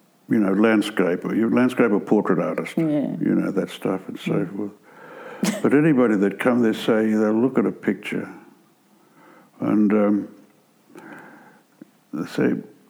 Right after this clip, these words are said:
Speaker 1: "How much do you, how much do you charge for that?"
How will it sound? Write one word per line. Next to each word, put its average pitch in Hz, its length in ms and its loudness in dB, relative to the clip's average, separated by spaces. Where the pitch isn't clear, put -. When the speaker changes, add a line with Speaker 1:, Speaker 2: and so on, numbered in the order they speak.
Speaker 1:
"How 147 160 4
much 202 280 2
do 143 140 4
you, - 80 -2
how 131 140 2
much 156 280 2
do 127 100 4
you 113 60 -2
charge 131 400 0
for 113 140 0
that?" 131 280 0